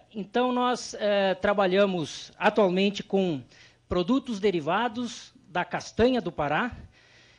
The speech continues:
e o nosso slogan é "Bem viver com castanhas Ouro Verde, sabor e saúde da floresta,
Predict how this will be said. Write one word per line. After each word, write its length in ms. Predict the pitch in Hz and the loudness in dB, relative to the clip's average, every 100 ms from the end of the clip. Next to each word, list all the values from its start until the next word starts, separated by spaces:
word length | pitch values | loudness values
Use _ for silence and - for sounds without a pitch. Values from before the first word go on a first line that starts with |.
| _ _ | _ _
e 200 | 233 269 | 0 2
o 280 | 294 277 262 | 4 2 0
nosso 340 | 233 240 233 220 | 0 -2 -2 -4
slogan 560 | 151 208 233 233 240 214 - | 0 4 4 2 -2 -4 -6
é 240 | 196 196 | -4 -2
"Bem 220 | 151 240 | -2 -2
viver 340 | 240 202 233 240 | -2 2 2 2
com 160 | 240 | 0
castanhas 520 | - 175 - 240 247 202 | -2 -4 0 2 2 2
Ouro 140 | 175 | 2
Verde, 480 | 143 208 220 220 226 - - - | 2 2 2 -2 -10 -12 -20 -20
sabor 720 | - - - 196 170 240 247 | -16 -10 -4 -4 0 0 -2
e 40 | |
saúde 380 | - 196 196 202 | -2 -2 -2 -2
da 100 | 196 | -2
floresta, 600 | 180 156 175 196 - | 0 0 0 0 -2